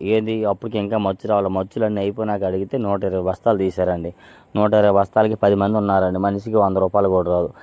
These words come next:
ఆ రకంగా చాలా ఏసీల్లో బేరాలు అయితే జరగట్లేదు. కొన్ని కొన్ని ఏసీల్లో జరుగుతున్నాయి, అమ్మే వాళ్ళు అమ్ముతూనే ఉన్నారండి. బెస్ట్లు, డీలర్స్లు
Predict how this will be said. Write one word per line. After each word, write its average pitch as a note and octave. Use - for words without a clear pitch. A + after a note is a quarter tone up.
ఆ F#2+
రకంగా F#2+
చాలా F#2
ఏసీల్లో F#2+
బేరాలు F#2+
అయితే F#2
జరగట్లేదు. F#2
కొన్ని C#3+
కొన్ని G2+
ఏసీల్లో A2
జరుగుతున్నాయి, G2
అమ్మే G#2+
వాళ్ళు A2
అమ్ముతూనే G#2
ఉన్నారండి. F#2
బెస్ట్లు, D3+
డీలర్స్లు C3+